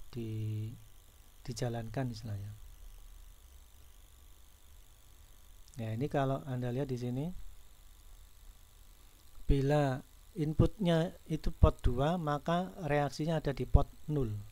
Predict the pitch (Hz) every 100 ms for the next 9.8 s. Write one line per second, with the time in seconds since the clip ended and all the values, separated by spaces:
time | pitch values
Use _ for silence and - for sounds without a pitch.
0 | - 107 113 117 139 139 - 135 120 123
1 | 147 - - - - - - 143 - 139
2 | 160 - 131 131 139 135 131 131 - 135
3 | 131 - - 120 143 131 135 127 143 135
4 | 131 131 131 123 160 185 - - - -
5 | - - - - 120 135 151 - - -
6 | - - - 139 123 131 123 123 135 151
7 | 156 - 131 - 156 170 190 175 113 -
8 | 151 170 - - - - - - - 139
9 | 131 127 165 - 131 143 -